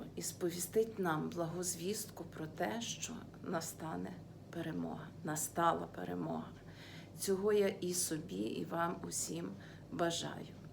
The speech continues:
А тепер коротенько перейдемо до, е, моєї підзйомочки старту тижня визволення спиць. Отож, е,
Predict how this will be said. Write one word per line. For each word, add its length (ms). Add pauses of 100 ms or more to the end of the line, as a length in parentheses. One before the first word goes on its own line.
(640)
А 120
тепер 560 (160)
коротенько 600
перейдемо 680 (140)
до, 380 (340)
е, 520 (480)
моєї 440
підзйомочки 1080 (180)
старту 1000 (280)
тижня 520
визволення 720
спиць. 540 (760)
Отож, 640
е, 520